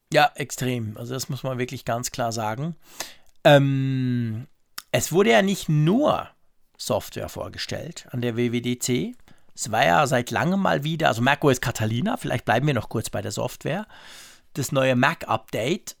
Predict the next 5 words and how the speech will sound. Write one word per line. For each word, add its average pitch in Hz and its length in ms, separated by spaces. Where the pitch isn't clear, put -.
Auch 147 320
da 180 520
muss 170 340
ich 202 320
sagen, 190 680